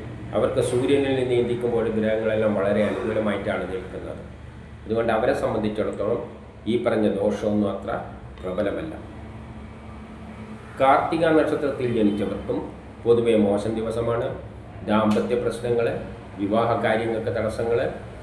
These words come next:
വിവാഹവുമായിട്ട് ബന്ധപ്പെട്ട കാര്യങ്ങൾക്കൊന്നും നല്ലതല്ല. എന്നാൽ മീനമാസത്തിലാണ് ജനിച്ചതെങ്കിൽ, അവർക്ക് സൂര്യനിൽ നീന്തിക്കുമ്പോൾ ഗ്രഹങ്ങളെല്ലാം വളരെ അനുകൂലമായിട്ടാണ് നിൽക്കുന്നത്.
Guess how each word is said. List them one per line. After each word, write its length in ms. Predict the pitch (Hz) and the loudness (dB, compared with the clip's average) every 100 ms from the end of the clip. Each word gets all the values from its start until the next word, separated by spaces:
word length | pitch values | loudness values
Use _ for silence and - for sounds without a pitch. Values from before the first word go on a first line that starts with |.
| 95 | -4
വിവാഹവുമായിട്ട് 600 | 104 117 117 120 107 104 | 2 4 4 4 4 4
ബന്ധപ്പെട്ട 400 | 107 104 - 104 | 2 2 0 -2
കാര്യങ്ങൾക്കൊന്നും 920 | 107 104 104 101 98 101 101 123 - - - - | 0 0 0 0 -2 -4 -2 -4 -4 -10 -14 -10
നല്ലതല്ല. 540 | - 101 101 90 85 - - - - - - - - - - - - | -6 -2 -2 -2 -6 -10 -14 -16 -16 -16 -16 -16 -16 -16 -14 -14 -2
എന്നാൽ 280 | 123 131 127 | 2 4 4
മീനമാസത്തിലാണ് 1040 | 123 135 135 135 127 - 123 110 104 101 | 4 4 4 2 0 -2 0 2 2 2
ജനിച്ചതെങ്കിൽ, 680 | 101 101 117 92 90 - - - - - - - | -2 -2 -2 -2 -2 -4 -6 -10 -12 -12 -10 -4
അവർക്ക് 240 | 110 - 131 | 0 0 0
സൂര്യനിൽ 680 | - 127 143 143 135 131 | -2 0 2 4 4 4
നീന്തിക്കുമ്പോൾ 640 | 127 120 120 123 120 120 120 | 4 2 2 -2 2 4 4
ഗ്രഹങ്ങളെല്ലാം 640 | 110 113 120 123 117 110 | 2 2 2 2 2 2
വളരെ 280 | 104 - 131 | 2 2 2
അനുകൂലമായിട്ടാണ് 840 | 120 110 117 113 107 104 101 98 | 0 2 2 2 2 0 0 0
നിൽക്കുന്നത്. 440 | 90 90 90 87 | -2 -6 -8 -10